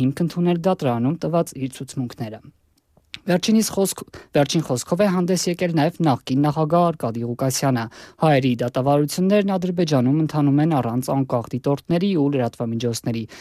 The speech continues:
Նրանց հաղորդած տեղեկությունները հնարավոր չէ ճշտել այլ աղբյուրներից։ Հայաստանը պատրաստ է պետբյուջեի միջոցներով վերականգնել երկաթուղային ենթակառուցվածքների այն հատվածները, որոնք ռուսական կոնցենսիայի ներքո են,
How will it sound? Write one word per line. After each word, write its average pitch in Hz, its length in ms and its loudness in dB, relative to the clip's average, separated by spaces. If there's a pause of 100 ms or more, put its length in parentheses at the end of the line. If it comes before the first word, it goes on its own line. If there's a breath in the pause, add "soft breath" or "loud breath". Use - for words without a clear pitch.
(200 loud breath)
Նրանց 143 240 2
հաղորդած 123 540 -2
տեղեկությունները 175 720 0
հնարավոր 202 500 0
չէ - 240 -6
ճշտել 165 480 -2 (380 loud breath)
այլ 120 260 -2
աղբյուրներից։ 113 580 -6 (360 loud breath)
Հայաստանը 220 460 2
պատրաստ 214 580 0
է - 60 4
պետբյուջեի 131 640 0
միջոցներով 131 540 0 (100)
վերականգնել 165 720 0
երկաթուղային 160 640 0
ենթակառուցվածքների 127 1000 -2 (100)
այն 113 240 -8
հատվածները, 170 640 0
որոնք 135 320 0
ռուսական 139 560 -2
կոնցենսիայի 120 640 -2
ներքո 117 320 -4
են, 113 160 -4